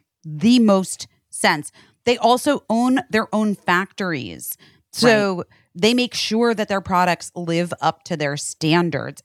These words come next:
Speaker 1: And they're making sure that in the production, they're doing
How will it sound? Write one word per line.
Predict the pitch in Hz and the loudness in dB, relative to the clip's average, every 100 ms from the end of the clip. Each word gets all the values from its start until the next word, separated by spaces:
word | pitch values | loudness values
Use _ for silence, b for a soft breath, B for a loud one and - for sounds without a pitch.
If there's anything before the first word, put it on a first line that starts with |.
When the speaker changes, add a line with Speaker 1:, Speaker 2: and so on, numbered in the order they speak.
| _ | _
Speaker 1:
And | 240 277 254 233 220 B B _ | 0 2 2 0 -8 B B _
they're | 233 | -2
making | 240 240 254 240 | -2 -4 -6 -6
sure | - 240 | -6 -4
that | 226 - | -6 -6
in | - 254 269 | -2 2 2
the | |
production, | 285 226 185 - 220 214 208 b b | 2 0 -2 -2 -4 -4 -6 b b
they're | - 247 | 0 2
doing | 220 254 | 2 0